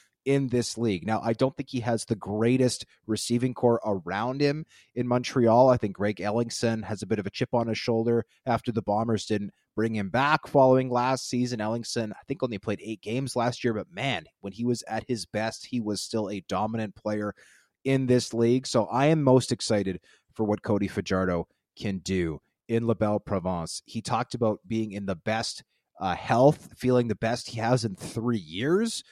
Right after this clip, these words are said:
When he spoke to the media, he talked about having some explosiveness back that he felt he maybe didn't have last season when his knee was hurt.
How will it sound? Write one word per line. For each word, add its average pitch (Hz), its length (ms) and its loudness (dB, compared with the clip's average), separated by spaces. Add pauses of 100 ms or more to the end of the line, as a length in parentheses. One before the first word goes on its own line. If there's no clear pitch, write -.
(100)
When 131 160 -2
he 131 60 2
spoke 139 320 2
to 151 100 0
the 131 100 2
media, 139 360 2
he 113 120 -4
talked 127 300 -2
about 117 180 -2
having 120 340 -2
some 107 200 -6
explosiveness 135 1040 -2
back 131 420 -2 (280)
that 110 100 2
he 110 80 2
felt 113 300 2
he 113 80 -4
maybe 104 200 -6
didn't 104 300 -4
have 123 300 -2
last 113 320 -4
season 117 400 -2 (300)
when 107 180 0
his 92 200 -2
knee 98 280 2
was 123 180 2
hurt. 127 400 2